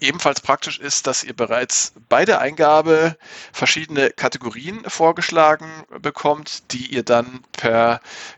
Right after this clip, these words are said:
Klick oder per Tab auswählen könnt, um passende Ergebnisse zu halten. Wenn ihr zum Beispiel nach, ähm, die besten Städte in Mexiko sucht und dann bekommt ihr die Kategorie für Familien zum Beispiel vorgeschlagen oder, äh,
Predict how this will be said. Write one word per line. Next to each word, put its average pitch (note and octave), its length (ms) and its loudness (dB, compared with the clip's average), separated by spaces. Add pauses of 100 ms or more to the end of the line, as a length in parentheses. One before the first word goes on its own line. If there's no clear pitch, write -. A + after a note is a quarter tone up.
Klick - 300 -4
oder A#2+ 140 0
per A2+ 160 -4
Tab - 280 -2
auswählen D3+ 540 0
könnt, C#3 340 -6
um A#2+ 200 -12
passende A#2 540 -4
Ergebnisse C3 640 -4 (500)
zu B2 180 -4
halten. A#2+ 480 -2
Wenn A#2+ 120 -4
ihr A#2 80 -8
zum A#2+ 140 -8
Beispiel A2+ 640 -6
nach, A2+ 540 2
ähm, A2 560 0 (280)
die C3 40 -12
besten B2 340 2
Städte C3 320 2
in A2+ 300 -6
Mexiko D3+ 480 -4
sucht C3+ 320 -8
und A#2 160 -10
dann A2 260 0 (340)
bekommt - 220 -4
ihr A#2+ 80 -2
die A#2+ 80 -2
Kategorie A#2 720 -2
für B2 260 0
Familien B2 480 0
zum G#2 140 -6
Beispiel G2 420 -2
vorgeschlagen A#2+ 680 -2
oder, A#2 340 2 (140)
äh, A#2 380 0